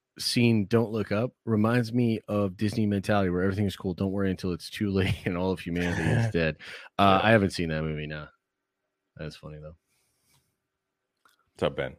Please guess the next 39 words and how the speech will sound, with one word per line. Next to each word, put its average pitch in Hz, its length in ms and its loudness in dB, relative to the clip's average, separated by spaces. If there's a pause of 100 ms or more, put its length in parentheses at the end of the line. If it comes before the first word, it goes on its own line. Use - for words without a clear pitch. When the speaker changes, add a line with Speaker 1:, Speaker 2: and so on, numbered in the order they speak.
(600)
Speaker 2:
If - 100 -14
Ahsoka's 107 420 0
fantastic, 85 520 -2
that's 76 200 -4
great, 78 340 -2
but 69 140 -6
what 80 140 0
will 80 100 -2
happen 78 380 -6
with 71 180 -6
other 78 220 -2
shows 76 480 -2
that 69 180 -12
they 71 160 -4
make 76 540 -2 (440)
if - 140 -8
they - 100 0
are 123 100 2
terrible? 98 600 4 (340)
How 92 60 2
much 95 220 2
will 87 180 2
we 82 140 -2
be 80 220 -4
able 82 280 0
to - 120 -12
take 85 420 -2
after 78 340 -2
another 76 260 0
good 78 240 -6
show 80 420 4 (340)
when 76 160 -2
the 71 100 -4
rest 82 500 4
can 76 260 -2
probably 76 800 -4 (240)
will 76 180 -4
be 73 100 -8
crap? 69 360 -6